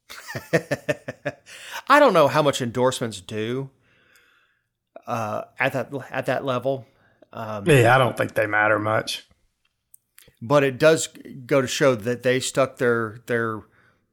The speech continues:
Speaker 1: their, uh, wetted finger into the air to figure out which way was blowing. And then, just like you've said before, people like a winner.
Speaker 2: Mm-hmm. They do.
Speaker 1: So, and, and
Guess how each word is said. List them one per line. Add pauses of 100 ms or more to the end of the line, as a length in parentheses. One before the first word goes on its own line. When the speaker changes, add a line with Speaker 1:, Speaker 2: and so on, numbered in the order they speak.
(140)
Speaker 1:
their, (160)
uh,
wetted
finger
into
the
air
to
figure
out
which
way
was
blowing. (360)
And
then, (600)
just
like
you've
said
before,
people
like (100)
a
winner. (440)
Speaker 2:
Mm-hmm.
They
do.
Speaker 1:
So, (300)
and,
and